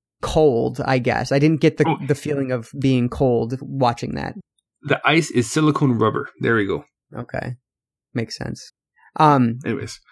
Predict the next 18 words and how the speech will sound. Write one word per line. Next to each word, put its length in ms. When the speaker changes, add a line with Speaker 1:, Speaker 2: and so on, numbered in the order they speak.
Speaker 1:
and 140
then 200
th-, 760
the 100
big 200
finale 840
is 840
Speaker 2:
Mm-hmm. 160
Speaker 1:
what 240
happens. 640
So, 680
uh, 460
Speaker 2:
So, 180
Speaker 1:
okay. 200
Speaker 2:
uh, 320
so 200
Speaker 1:
He 100
Speaker 2:
Ray 280